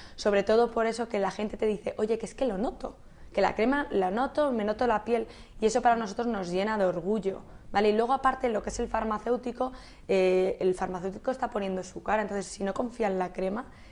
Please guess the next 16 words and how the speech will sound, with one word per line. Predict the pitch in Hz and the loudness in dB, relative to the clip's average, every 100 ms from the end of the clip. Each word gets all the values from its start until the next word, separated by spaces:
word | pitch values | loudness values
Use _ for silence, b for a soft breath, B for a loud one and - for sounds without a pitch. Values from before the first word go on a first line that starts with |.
| B | B
es | - - | -4 0
imposible. | 214 - 190 220 208 | 0 2 0 0 0
Entonces, | 196 196 | -2 -6
claro, | 185 208 202 | -4 0 4
lo | 190 | 4
hemos | 190 226 254 | 4 2 -2
avalado | 240 220 202 | 0 0 0
todo, | - 208 | -2 -2
hemos | 226 208 | -2 -2
ido | 214 208 B B - | -2 -2 B B 0
a | 202 | 2
los | 185 180 180 | 4 2 -2
mejores | 180 - 208 226 254 | -6 0 0 0 -2
fabricantes | - 196 190 196 190 | -4 -4 -2 -4 -4
y | 202 | -6
formuladores | 196 185 180 175 185 214 277 | -6 -4 -2 0 0 -2 -6